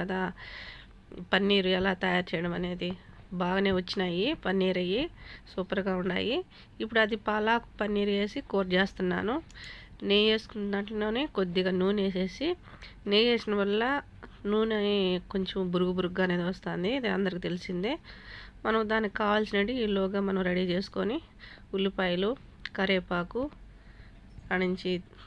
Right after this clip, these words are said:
తిరగబాత గింజలు, ఒట్టిమిరపకాయ అన్నీ వేసుకొని తిరగబాత అనేది పెట్టుకుంటున్నాను.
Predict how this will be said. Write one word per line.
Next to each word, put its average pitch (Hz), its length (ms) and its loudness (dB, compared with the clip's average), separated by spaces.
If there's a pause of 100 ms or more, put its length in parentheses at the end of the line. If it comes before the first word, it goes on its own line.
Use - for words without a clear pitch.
(100)
తిరగబాత 190 360 0
గింజలు, 175 340 0
ఒట్టిమిరపకాయ 185 840 0
అన్నీ 196 240 2
వేసుకొని 190 500 -2
తిరగబాత 180 400 0
అనేది 175 200 0
పెట్టుకుంటున్నాను. 170 880 -4